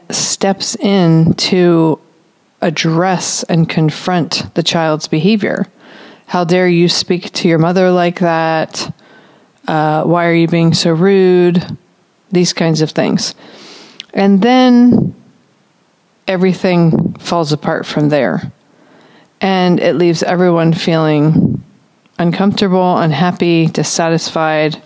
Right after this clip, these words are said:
resentful, angry, hurt, et cetera, et cetera, and more distanced instead of more connected, more apart than connected. So here's the problem.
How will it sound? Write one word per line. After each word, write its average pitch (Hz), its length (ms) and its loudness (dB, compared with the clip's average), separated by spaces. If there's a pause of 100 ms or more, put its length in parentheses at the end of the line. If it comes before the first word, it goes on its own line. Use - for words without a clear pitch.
(120)
resentful, 226 600 2
angry, 185 520 2
hurt, 175 360 0 (440)
et 160 120 -2
cetera, 165 360 0
et 156 80 -2
cetera, 165 320 0 (100)
and 208 480 2 (840)
more 202 420 4 (560)
distanced - 800 -2 (480)
instead 160 440 -2
of 151 180 -2
more 156 240 2
connected, - 840 -4 (220)
more 165 320 2
apart - 600 -6
than 156 200 2
connected. 160 640 -4 (960)
So 240 480 2
here's 302 480 2
the 247 100 -2
problem. 165 760 0